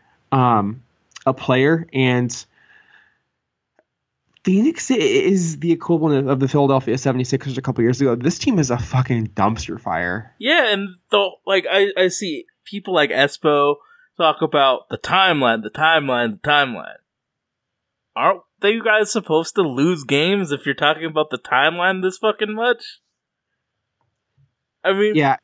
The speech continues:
Speaker 1: I think it's a fine line because they set their self, they set their fans up for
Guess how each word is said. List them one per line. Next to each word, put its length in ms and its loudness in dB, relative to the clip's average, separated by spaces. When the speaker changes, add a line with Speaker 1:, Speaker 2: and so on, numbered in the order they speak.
Speaker 1:
I 120 4
think 240 0
it's 120 -2
a 60 0
fine 320 0
line 240 2
because 480 0
they 240 2
set 280 -2
their 140 -2
self, 360 0
they 140 0
set 240 -4
their 140 -4
fans 400 0
up 280 0
for 500 0